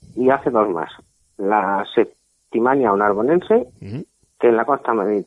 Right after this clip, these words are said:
Speaker 1: mediterránea de la Galia,
Speaker 2: Sí.
Speaker 1: y la marca de Astúrica, Cantabria y las Vascongadas.
Speaker 2: Eso es. Ahí está.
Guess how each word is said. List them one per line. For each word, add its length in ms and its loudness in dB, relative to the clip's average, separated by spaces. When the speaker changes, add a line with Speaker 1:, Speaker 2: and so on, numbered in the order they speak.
Speaker 1:
mediterránea 800 0
de 80 -6
la 120 2
Galia, 300 4
Speaker 2:
Sí. 280 -8
Speaker 1:
y 120 -4
la 120 -4
marca 360 2
de 160 2
Astúrica, 800 0
Cantabria 640 0
y 120 -2
las 140 4
Vascongadas. 500 -2
Speaker 2:
Eso 300 -12
es. 180 -20
Ahí 160 -10
está. 640 -6